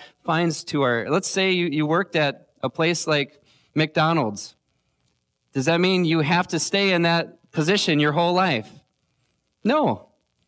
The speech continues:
If you, if you can <laughs> gain your freedom, <laughs> avail yourself of the, of the opportunity. But right now, God has called us to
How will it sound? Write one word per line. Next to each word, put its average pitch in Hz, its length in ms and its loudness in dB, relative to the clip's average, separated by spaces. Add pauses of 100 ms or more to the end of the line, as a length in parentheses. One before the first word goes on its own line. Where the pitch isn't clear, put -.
(260)
If - 180 -6
you, 131 220 0
if 123 180 -4
you 139 80 -2
can 151 160 -2
<laughs> 147 80 2
gain 208 140 2
your 180 140 2
freedom, 196 500 0
<laughs> - 100 -10
avail 170 540 2
yourself 202 480 0
of 156 160 -6
the, 160 160 0
of 165 160 0
the 180 120 2
opportunity. 185 800 -2 (1400)
But 202 160 2
right 214 340 2
now, 214 360 4
God 196 360 2
has 214 220 0
called 226 300 0
us 175 280 0
to 185 360 -2